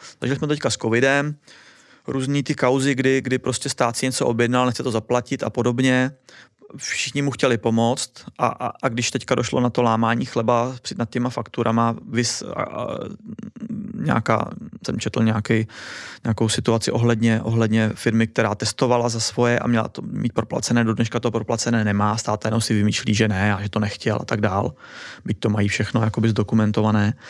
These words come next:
tak tohle bude stejný. No a pak samozřejmě ta věc, jako jak by to asi dopadlo, no pokud tady na tom stavebním trhu pražským je okolo sto developerů, řekněme, jich tady deset až patnáct velkých, tak když vy jako subdodavatel budete chtít stavět pro stát,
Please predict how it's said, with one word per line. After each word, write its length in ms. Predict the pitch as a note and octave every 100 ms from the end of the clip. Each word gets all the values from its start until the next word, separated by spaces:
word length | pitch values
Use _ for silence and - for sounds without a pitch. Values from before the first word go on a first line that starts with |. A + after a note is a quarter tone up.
| - - - - - -
tak 120 | D3+
tohle 180 | G3 F#3+
bude 160 | F3+ G3
stejný. 380 | F3 F3+ C#3+ A#2 _ _ - -
No 100 | D#3
a 60 | D#3+
pak 140 | E3+
samozřejmě 520 | - E3 D#3+ D#3+ E3
ta 120 | E3 D#3
věc, 300 | D#3 - - -
jako 280 | C3+ C3 D3
jak 140 | -
by 80 | F3
to 120 | -
asi 160 | - C#3
dopadlo, 340 | C3 A#2+ A2+
no 100 | A2+
pokud 280 | A2 A#2+ D#3+
tady 240 | - D3
na 80 | D3
tom 200 | D#3+ E3 -
stavebním 500 | - - B2+ C3 D#3
trhu 220 | - C#3
pražským 460 | D3 A#2 - - C#3
je 80 | C#3+
okolo 240 | - C#3
sto 160 | - D#3
developerů, 640 | B2 A2 A2 G#2+ G#2+ A2
řekněme, 440 | A2+ A2 B2+ C3 C3+
jich 100 | C3+
tady 140 | C#3+
deset 200 | C3+ B2+
až 60 | D3+
patnáct 360 | C#3 C3 C#3+ C3
velkých, 560 | A2+ A2 B2 - - _ _ _ _ _ _ -
tak 120 | A#2
když 200 | A#2+ B2
vy 80 | D3+
jako 200 | E3 F#3+
subdodavatel 640 | - C#3+ C#3 B2+ B2 A#2+ A#2
budete 220 | B2 D3
chtít 140 | D#3+
stavět 220 | - F3
pro 100 | -
stát, 360 | C3+ - A2+